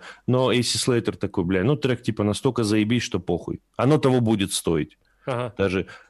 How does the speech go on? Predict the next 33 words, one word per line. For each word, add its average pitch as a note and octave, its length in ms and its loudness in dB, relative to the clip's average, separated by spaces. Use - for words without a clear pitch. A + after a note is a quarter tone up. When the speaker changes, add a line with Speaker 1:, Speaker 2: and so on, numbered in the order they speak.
Speaker 1:
ну, G2 160 2
всё - 180 0
равно F#3 300 6
с - 200 0
тебя D#3 360 4
по C3+ 160 0
законодательству, A2+ 840 0
я G2 220 2
так - 220 -8
понимаю, F2 520 0
я E2+ 120 0
не E2 80 2
уверен, B2 360 2
но G2+ 80 2
по G#2 120 -4
законодательству G#2+ 840 -2
штатов C#3 540 -2
с - 120 -12
тебя C3 260 2
всё C#3 180 0
равно D3 260 4
не D3 100 6
возьмут A#2+ 400 4
больше, C3 380 2
чем A2+ 200 2
весь A#2+ 200 2
доход G#2+ 340 0
с - 80 -10
трека F#2+ 400 -2
или F2+ 140 2
даже F2 260 0
с - 120 -2
эпихи. F#3 440 -2